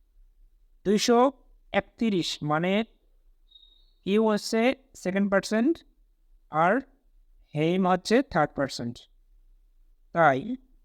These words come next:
let এর পরে যখন প্রোনাউন আসবে তখন সেকেন্ড পারসন এবং থার্ড পারসনকে নিতে হবে। তাই এই প্রশ্ন অনুযায়ী অ্যান্সার নিতে হবে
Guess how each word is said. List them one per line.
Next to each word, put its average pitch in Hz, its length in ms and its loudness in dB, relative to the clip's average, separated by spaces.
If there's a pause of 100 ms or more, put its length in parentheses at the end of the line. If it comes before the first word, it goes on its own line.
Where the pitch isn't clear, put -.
(440)
let 220 260 2
এর 240 140 0
পরে 208 200 0 (120)
যখন 180 260 -2 (1080)
প্রোনাউন 202 400 2
আসবে 139 240 0 (160)
তখন 180 260 -2 (2750)
সেকেন্ড 190 300 2
পারসন 208 300 2
এবং 190 180 0
থার্ড 156 200 0
পারসনকে 175 420 -2
নিতে 147 220 -2
হবে। 113 160 -8 (240)
তাই 165 200 -2 (260)
এই 165 100 -4 (420)
প্রশ্ন 220 200 -2 (120)
অনুযায়ী 156 260 -2 (100)
অ্যান্সার 143 360 -2
নিতে 143 220 -4
হবে 147 180 0